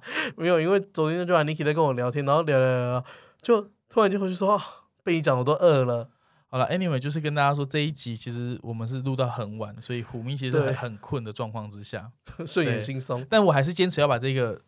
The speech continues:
Speaker 2: 这个新闻跟大家，跟大家 remind 一下。
Speaker 1: 好，说吧。
Speaker 2: 大家记得稍早就是，呃，阿拉斯加航空，
Speaker 1: 嘿。
Speaker 2: 他一直，他就是发出消息说他已经要确定要加入寰宇一家。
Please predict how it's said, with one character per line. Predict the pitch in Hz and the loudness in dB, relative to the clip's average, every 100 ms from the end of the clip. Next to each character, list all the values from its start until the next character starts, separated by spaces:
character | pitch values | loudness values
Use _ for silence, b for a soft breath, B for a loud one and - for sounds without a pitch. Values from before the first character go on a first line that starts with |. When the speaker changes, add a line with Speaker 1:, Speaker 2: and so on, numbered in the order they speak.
| _ | _
Speaker 2:
这 | 147 | -2
个 | 135 | -2
新 | 131 131 | -2 -6
闻 | 104 | -4
跟 | 120 | -4
大 | |
家， | 123 | -4
跟 | 120 | -6
大 | 117 | -6
家 | 113 | -6
remind | 95 110 104 | -8 -10 -10
一 | 92 | -12
下。 | - 90 | -12 -14
Speaker 1:
好， | 131 147 - | -4 -4 -4
说 | - 165 | -8 -6
吧。 | 151 143 | -6 -4
Speaker 2:
大 | - | -2
家 | 233 | -2
记 | 247 | 0
得 | 165 | 0
稍 | - 190 | 2 2
早 | 190 143 110 | 2 0 0
就 | 127 | -4
是， | 147 135 117 110 - | -4 -2 -4 -8 -6
呃， | 120 110 104 104 - _ _ _ _ _ _ _ _ _ _ _ _ _ _ - | -6 -4 -6 -10 -16 _ _ _ _ _ _ _ _ _ _ _ _ _ _ -2
阿 | 165 | 2
拉 | 170 | 2
斯 | 160 151 | 0 -4
加 | 143 135 | -2 -2
航 | 123 101 | -4 -10
空， | 104 110 104 107 _ _ _ | -8 -8 -10 -14 _ _ _
Speaker 1:
嘿。 | - 135 101 _ _ | -14 -14 -16 _ _
Speaker 2:
他 | - 170 | -8 -4
一 | 196 | -6
直， | - 131 117 | -6 -8 -8
他 | - | -8
就 | 151 | -8
是 | 151 151 123 - - | -6 -6 -6 -12 -6
发 | 139 | -4
出 | 135 135 | -2 -4
消 | 131 | -4
息 | 120 113 | -6 -8
说 | 117 | -10
他 | 117 123 | -4 -4
已 | 113 | -6
经 | 120 | -8
要 | 113 117 | -6 -6
确 | - 151 | -6 -6
定 | 135 | -4
要 | 120 | -4
加 | 120 | -4
入 | 117 113 | -4 -4
寰 | 104 | -6
宇 | 107 101 | -8 -12
一 | 113 | -14
家。 | - 90 | -12 -12